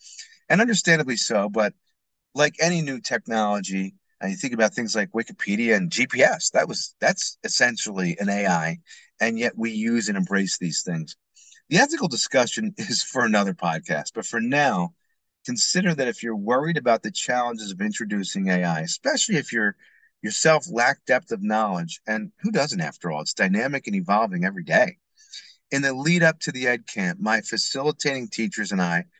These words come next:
navigated potential obstacles and worked through how to harness the positive benefits of implementing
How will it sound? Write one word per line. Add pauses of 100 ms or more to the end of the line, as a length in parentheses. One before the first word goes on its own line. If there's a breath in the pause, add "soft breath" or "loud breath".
(160)
navigated
potential
obstacles
and
worked (140)
through (320 loud breath)
how
to
harness
the
positive
benefits
of
implementing